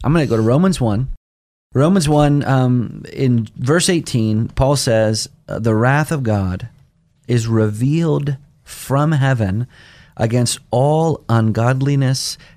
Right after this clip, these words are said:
and unrighteousness of men who by their unrighteousness suppress the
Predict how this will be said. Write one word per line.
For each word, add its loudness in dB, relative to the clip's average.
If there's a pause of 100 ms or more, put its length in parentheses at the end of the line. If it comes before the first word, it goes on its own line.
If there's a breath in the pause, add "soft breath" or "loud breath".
(180 loud breath)
and 0
unrighteousness 0
of 0
men 0
who 0
by 0
their 2
unrighteousness -2
suppress -4
the -2